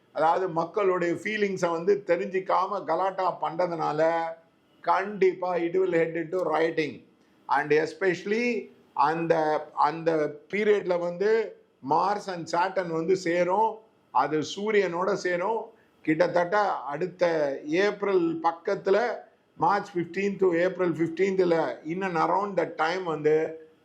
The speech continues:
there will be huge rioting in America. So do take care. நீங்க இமிகிரேஷனா இருந்தீங்கன்னா, இமிகிரண்டா இருந்தீங்கன்னா, protect yourself.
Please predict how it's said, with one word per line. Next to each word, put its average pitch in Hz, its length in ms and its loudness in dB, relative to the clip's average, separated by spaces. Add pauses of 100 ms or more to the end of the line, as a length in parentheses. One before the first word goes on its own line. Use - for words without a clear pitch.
(160)
there - 40 -2
will 147 280 2
be 190 80 0
huge 190 380 0
rioting 170 640 2
in 160 100 -4
America. 160 580 0 (480)
So 139 200 2
do 185 320 2
take 185 340 2
care. 220 280 0 (200)
நீங்க 160 180 -8
இமிகிரேஷனா 180 720 -2
இருந்தீங்கன்னா, 175 520 -2
இமிகிரண்டா 180 580 -2
இருந்தீங்கன்னா, 175 720 -2 (420)
protect 180 480 2
yourself. 190 480 0